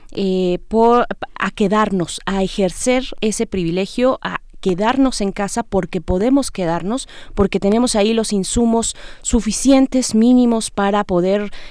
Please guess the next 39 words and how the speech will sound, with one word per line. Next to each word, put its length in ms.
eh, 580
eh, 360
estar 600
en 160
esta 180
protección 800
desde 200
nuestros 380
hogares. 460
Tenemos 500
jabón 500
para 240
manos, 400
tenemos 380
tal 180
vez, 380
eh, 280
un 140
poco 180
de 60
alcohol 520
o 120
alcohol 320
en 100
gel, 420
eh, 560
en 160
fin, 240
tenemos 500
la 100
posibilidad 600
de, 560
mm, 340
tener, 600
eh, 140
s-, 320
eh, 280
pues, 200
algunos 520